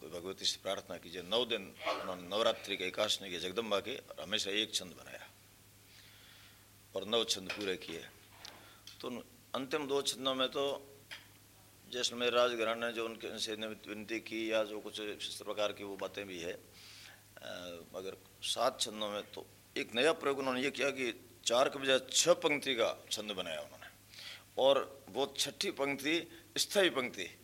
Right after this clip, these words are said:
जैसे रोमगंध रैण की मोती है। तो छंदों का विकास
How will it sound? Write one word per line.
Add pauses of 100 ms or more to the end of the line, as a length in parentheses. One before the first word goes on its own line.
(600)
जैसे
रोमगंध
रैण
की
मोती
है। (680)
तो
छंदों
का
विकास